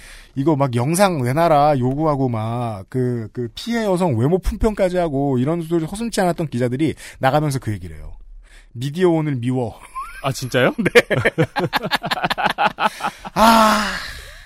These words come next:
Speaker 1: 이렇습니다, 지금. 언론인들 상태가. 네, 모두가 그렇다는 건 아닌데요.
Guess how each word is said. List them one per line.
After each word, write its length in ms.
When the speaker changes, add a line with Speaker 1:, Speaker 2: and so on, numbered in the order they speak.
Speaker 1:
이렇습니다, 640
지금. 640
언론인들 520
상태가. 880
네, 280
모두가 360
그렇다는 380
건 140
아닌데요. 520